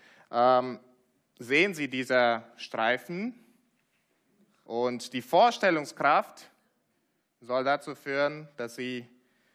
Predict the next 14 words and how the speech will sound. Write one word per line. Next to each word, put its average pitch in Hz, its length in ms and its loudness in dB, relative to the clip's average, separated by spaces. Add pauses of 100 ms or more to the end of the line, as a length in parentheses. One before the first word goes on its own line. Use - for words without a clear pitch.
(380)
ähm, 107 480 -6 (800)
Nachwuchs 123 520 -2
wer-, 110 280 0
werfen, 113 340 0
die 104 160 -6 (100)
gefleckt 101 420 -10
sind 90 260 -16 (380)
und 104 120 -12
gesprenkelt 104 580 -8
sind. 87 320 -16 (380)
Ja? 113 180 -10 (3000)
So, 107 240 -2
dieser 123 500 2
Zuchttrick, - 760 -4